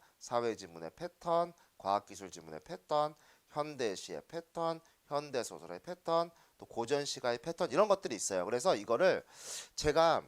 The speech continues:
이비에스를 요대로 수업을 진행하는 것이 아니라 일단 내신과 관련해서는 학교별 수업들이 다 제공이 됩니다. 학교별. 그 다음에 수능과 관련해서는 요거를 다시 패턴별로 제가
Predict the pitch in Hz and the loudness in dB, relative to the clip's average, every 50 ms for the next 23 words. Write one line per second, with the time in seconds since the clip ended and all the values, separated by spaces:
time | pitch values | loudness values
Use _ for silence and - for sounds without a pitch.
0 | - - 127 139 147 156 151 151 - 156 131 104 104 123 143 156 226 233 233 233 | -8 -14 -8 -2 2 2 2 2 2 0 -2 -2 0 -2 2 6 8 8 8 8
1 | 226 208 180 - - 220 214 208 208 196 185 - - - 117 113 120 120 120 120 | 6 2 2 2 4 6 6 6 6 4 0 0 -2 -2 -2 -2 0 0 0 -2
2 | 120 113 113 113 - 143 95 78 85 123 165 156 101 76 - _ - - - - | 0 -2 -2 0 0 0 0 0 4 6 6 6 6 2 -2 _ -20 -20 -20 -20
3 | - - - - 143 - 214 208 196 160 - 104 127 143 160 170 - 233 240 240 | -20 -16 -8 -6 2 8 8 8 8 8 2 2 4 4 4 4 0 -2 4 4
4 | 247 226 180 135 135 151 160 160 151 147 - 170 180 208 220 214 _ - - - | 6 6 6 2 0 0 0 0 0 0 0 -2 -2 -2 -4 -4 _ -20 -20 -20
5 | _ - - 240 247 - _ - - 254 254 254 208 240 240 233 233 226 220 - | _ -10 -8 -8 -8 -8 _ -8 -2 0 0 2 6 8 8 10 10 8 6 4
6 | - 208 202 202 - - 175 175 160 160 143 - - 98 90 107 107 101 - 80 | 2 2 2 2 0 -6 -6 -2 0 0 0 0 -2 -8 -8 -8 -10 -10 -12 -12
7 | 78 85 82 - 80 95 127 160 185 180 - 165 _ - - 123 98 - 85 85 | -12 -10 -6 -4 -2 0 0 0 -2 -6 -12 -20 _ -10 -8 -8 -6 -2 -2 2
8 | 101 139 185 220 220 _ _ - 110 123 110 113 147 185 165 139 - - 240 247 | 4 4 4 2 0 _ _ -2 4 6 6 6 6 4 2 2 0 -2 -4 -2
9 | 254 247 240 233 - 143 127 113 120 113 107 101 98 131 160 214 208 147 - _ | -2 2 4 4 4 4 2 0 0 0 -2 -2 -2 -2 0 0 0 0 -2 _
10 | _ - - - - _ _ - 110 135 147 147 165 165 180 196 202 196 196 - | _ -20 -20 -20 -20 _ _ -8 -2 -2 2 4 4 4 6 4 2 0 -4 -12
11 | - _ _ - - - - - - - 165 - _ _ _ - - 214 254 262 | -20 _ _ -12 -4 -2 -2 -2 -2 -2 -6 -8 _ _ _ -8 -2 -2 -2 -2
12 | _ _ - - - 247 233 226 214 196 180 175 175 185 185 180 - 123 101 98 | _ _ -12 -4 -2 -2 -2 -2 0 0 2 2 2 0 0 -2 -2 -4 -2 2
13 | 135 156 175 - | 2 2 2 2